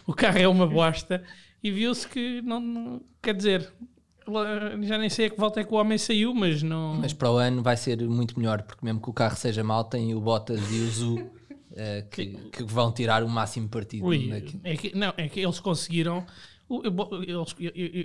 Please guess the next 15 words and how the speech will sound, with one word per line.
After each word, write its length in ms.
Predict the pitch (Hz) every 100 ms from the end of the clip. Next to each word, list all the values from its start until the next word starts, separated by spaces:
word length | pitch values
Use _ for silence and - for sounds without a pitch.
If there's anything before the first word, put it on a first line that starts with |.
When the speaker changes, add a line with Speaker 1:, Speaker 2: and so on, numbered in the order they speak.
| 180
Speaker 1:
eu 60 |
estou 180 | 170 180
curioso 380 | - 151 160 -
para 120 | 165
ver, 160 | 139 127
mas 220 | 131 110
aquilo, 400 | 139 151 139 147
eu 180 | 143 151
acho 200 | 147 -
que 60 | -
para 100 | 165
o 100 | 139
ano, 240 | 139 151 - - _ _ _ - - -
eh, 840 | 147 147 - - 175 151 151 - 151
arrisco 500 | - 160 - -